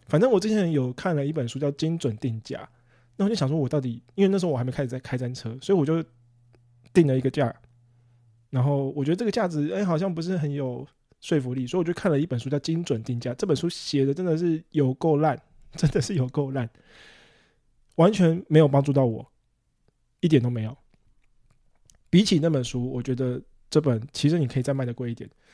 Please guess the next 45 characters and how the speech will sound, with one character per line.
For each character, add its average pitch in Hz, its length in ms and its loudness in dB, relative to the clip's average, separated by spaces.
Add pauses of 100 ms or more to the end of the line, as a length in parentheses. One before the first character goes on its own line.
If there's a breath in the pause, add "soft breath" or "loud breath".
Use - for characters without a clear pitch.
(180 soft breath)
这 202 140 6
本 131 160 4
书 131 180 -2
真 139 140 -2
的 127 220 -4
写 - 200 -2
得 131 80 2
非 185 480 2
常 139 200 -6
好， - 280 -14 (200)
写 - 120 -4
得 127 60 0
非 143 100 -4
常 139 80 -2
好， 123 300 -10 (120)
可 156 120 0
是 220 120 2
需 214 160 -2
要 226 120 2
一 226 100 -6
点 160 180 -2
点， 123 340 -4 (320)
呃， 120 180 -10
思 151 220 -6
考 110 200 -8
量， 117 240 -8 (200)
就 185 100 2
是 202 40 4
说 220 80 2
你 165 100 0
在 165 100 0
看 165 180 -2
这 165 80 -2
本 127 140 -2
书 131 160 -4
的 120 80 -4
时 123 100 -8
候， 127 80 -4
你 131 120 -4
没 127 120 -2
办 151 140 -6
法 120 80 -6
一 120 80 -10
次 135 140 -10
看 113 200 -8